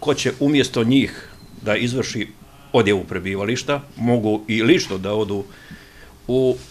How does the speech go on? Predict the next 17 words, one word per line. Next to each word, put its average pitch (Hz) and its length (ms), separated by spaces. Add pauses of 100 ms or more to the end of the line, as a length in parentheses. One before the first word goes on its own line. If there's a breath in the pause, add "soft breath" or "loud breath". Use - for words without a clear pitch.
konzularno 120 480
diplomatsko 104 540
predstavništvo, 156 800
da 120 220
ispune 147 500 (200)
izjavu 131 480 (720)
i 135 140
da 151 100
popune 131 540
obrazac. 101 680 (1300 loud breath)
Overa 180 480 (340)
punomoći 156 520
negdje 139 360
oko 123 160
petsto 113 480 (100)
šezdeset 98 540
dinara 147 480